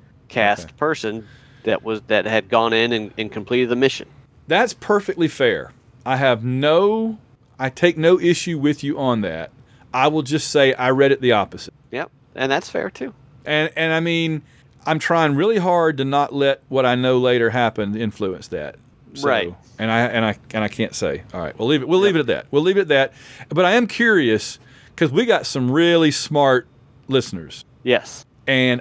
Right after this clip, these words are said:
Speaker 2: I'm curious how they read that. I'd, I'd like, I'd like to hear from our listeners, from our patrons, um, how did, how did Neroon strike you when he was talking to Delenn and then, and then sending his report to Shakiri? Which one did he seem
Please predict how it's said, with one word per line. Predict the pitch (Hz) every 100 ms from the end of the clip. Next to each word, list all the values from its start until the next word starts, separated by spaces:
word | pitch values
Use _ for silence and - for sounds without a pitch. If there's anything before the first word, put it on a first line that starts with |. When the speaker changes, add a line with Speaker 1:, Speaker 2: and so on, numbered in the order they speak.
| -
Speaker 2:
I'm | 143 170 175
curious | 160 - 170 151 143 135 -
how | 131 123 117
they | 101 104 123 117 107
read | 98 104 92 82
that. | 78 64 - -
I'd, | 139 151
I'd | 139 151
like, | 170 170 165
I'd | 139 151
like | 165 170
to | - 127
hear | 156 160
from | 147 143 131
our | 117
listeners, | 123 131 131 127 123
from | 120
our | 98 98
patrons, | 135 127 - 117 110 110 - - _ _
um, | 120 113 107 101 95 90 - _ _ _ -
how | - - 160 180
did, | 160 135 -
how | 151 180
did | 196
Neroon | 160 151 147 147 139
strike | 120 - 135 135 131
you | 135 131 120
when | 107
he |
was | 98
talking | 120 113 104
to | 92
Delenn | 101 143 156 151 143 127
and | 113
then, | 110 110 117
and | 117
then | 110 104
sending | 131 120
his | 110 98
report | - 117
to | - -
Shakiri? | 92 107 90 80
Which | 92 147 175
one | 180 170 156
did | 135
he | 123
seem | - 139 123